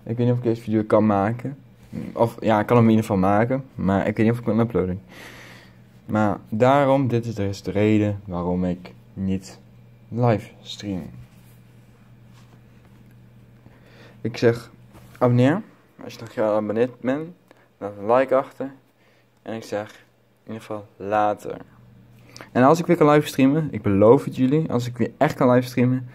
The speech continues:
dan ga ik een twaalf uur livestream doen. Ik weet niet wanneer, maar dan ga ik, er komt, er komt een twaalf uur livestream als ik weer kan livestreamen. Dan ben ik zo blij.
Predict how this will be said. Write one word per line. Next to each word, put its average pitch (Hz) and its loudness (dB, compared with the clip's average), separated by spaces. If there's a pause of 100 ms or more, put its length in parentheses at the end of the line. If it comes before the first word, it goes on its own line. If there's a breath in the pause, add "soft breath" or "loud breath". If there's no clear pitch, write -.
(280 loud breath)
dan 117 0
ga 123 2
ik 120 0
een 107 -4 (140)
twaalf 110 2
uur 95 -2
livestream 90 -4
doen. 92 -6 (1040)
Ik 110 -4
weet 113 2
niet 151 2
wanneer, 139 4 (180)
maar - -14
dan 107 -2
ga 123 -2
ik, 120 2
er 127 -4
komt, 123 -2
er 104 -2
komt 160 -2
een 160 -2
twaalf 156 2
uur 127 0
livestream 104 2
als 101 -4
ik - -18
weer 98 -8
kan 104 -4
livestreamen. 92 -6
Dan - -20
ben 101 -6
ik 104 -6
zo 147 4
blij. 139 0